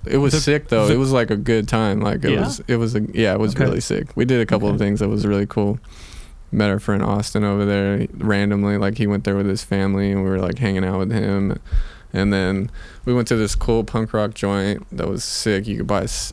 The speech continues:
Speaker 1: uh, cigarettes out of a vending machine.
Speaker 2: Oh, I love
Speaker 1: And,
Speaker 2: that.
Speaker 1: like,
Speaker 2: I
Speaker 1: that was
Speaker 2: saw that,
Speaker 1: cool.
Speaker 2: multiples of that there. It was great.
Speaker 1: Yeah, that was sick. And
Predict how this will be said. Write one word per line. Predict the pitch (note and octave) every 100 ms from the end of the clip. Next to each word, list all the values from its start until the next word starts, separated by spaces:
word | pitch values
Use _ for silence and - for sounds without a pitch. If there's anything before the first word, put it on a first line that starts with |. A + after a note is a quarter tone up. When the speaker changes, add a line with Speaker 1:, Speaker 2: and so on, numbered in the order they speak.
| -
Speaker 1:
uh, | F#2+ -
cigarettes | - A2+ G#2+ G2 F#2+ G#2
out | F#2+
of | E2+
a |
vending | - F#2+ F#2+ G2+
machine. | G2 - G#2 G2 F#2+ G2
Speaker 2:
Oh, | G#2+
I | G2+
love | G2+ A2+ A#2+ A#2
Speaker 1:
And, | F#2
Speaker 2:
that. | - -
Speaker 1:
like, | -
Speaker 2:
I | A2
Speaker 1:
that | G#2+
was |
Speaker 2:
saw | A2 B2 A#2+
that, | -
Speaker 1:
cool. | - C#3+
Speaker 2:
multiples | D3 C#3+ C3 A#2 A2 G2
of | F2+
that | G2 G#2 A2+
there. | G2
It | F#2+
was | G2+
great. | - A2+ G2+
Speaker 1:
Yeah, | A2 G#2+ G#2 G#2+
that | A2+
was | A2+ G#2
sick. | - A#2 A2 A2+ - - - - - - -
And | G#2 - - -